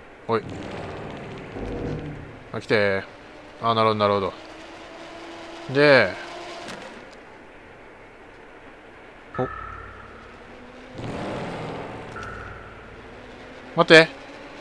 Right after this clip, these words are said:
待って。ちょっと一旦落ち着こ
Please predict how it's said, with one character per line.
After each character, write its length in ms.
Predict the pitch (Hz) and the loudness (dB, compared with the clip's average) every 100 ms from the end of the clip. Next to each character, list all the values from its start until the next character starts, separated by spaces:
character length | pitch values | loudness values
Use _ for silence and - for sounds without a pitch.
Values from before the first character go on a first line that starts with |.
| - | -2
待 200 | 170 151 | 6 6
っ 40 | |
て。 60 | - - - - - - - - - - - - - - - - - | 4 -4 -8 -8 -8 -8 -10 -10 -10 -12 -12 -14 -14 -14 -14 -16 -8
ち 80 | 143 | -2
ょ 20 | |
っ 40 | |
と 40 | 127 | 0
一 100 | 127 | 4
旦 120 | 147 | 4
落 100 | 135 | 4
ち 60 | - | 6
着 20 | |
こ 180 | 143 | 6